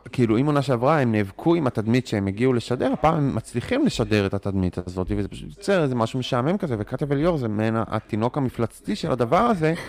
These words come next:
שזה כבר כלום, שאתה כבר לא מבין מה אתה רואה על המסך שלך, אתה רואה ש-, שני אנשים לא קשורים, שכל הזמן מדברים, כי-, כאילו הם לקחו איזה סם הזיה, והם עכשיו בחתונה, והם שניהם מדברים על ה-, על ההזיות שלהם,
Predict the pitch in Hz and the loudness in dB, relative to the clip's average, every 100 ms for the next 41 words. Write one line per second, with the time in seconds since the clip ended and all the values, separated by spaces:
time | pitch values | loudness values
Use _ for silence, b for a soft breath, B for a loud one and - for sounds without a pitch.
0 | B B B B - 123 123 107 98 - | B B B B -2 0 0 -2 -4 -4
1 | - 101 220 185 185 104 b b - 101 | -4 2 4 4 2 -4 b b -8 -8
2 | - 110 107 113 113 104 104 104 101 95 | -4 -2 2 2 0 0 -2 -2 -2 0
3 | 98 98 92 - 160 160 113 98 107 - | 0 -2 -4 0 0 -2 -8 -4 -4 -4
4 | _ - - _ - - 120 110 107 - | _ -20 -20 _ -20 -10 -4 -2 -2 -2
5 | 120 110 131 - 151 123 120 135 - 117 | 0 0 -2 -4 -2 0 0 -4 -8 -12
6 | - 120 135 110 107 110 147 139 - 175 | -6 -6 -4 -6 -6 -4 -4 -4 -4 -4
7 | - 185 190 165 B B B 113 - 151 | 0 2 2 0 B B B -4 -2 -4
8 | 131 - 135 147 117 107 117 117 101 - | -2 0 0 2 2 4 2 2 -4 -4
9 | 113 117 120 - 104 147 180 107 - 123 | -6 -6 -8 -6 -2 0 0 0 0 0
10 | 135 107 98 127 127 101 95 - 107 95 | 0 -2 -2 0 2 2 2 0 2 2
11 | 92 92 117 - - 254 302 | 2 2 2 2 0 0 -2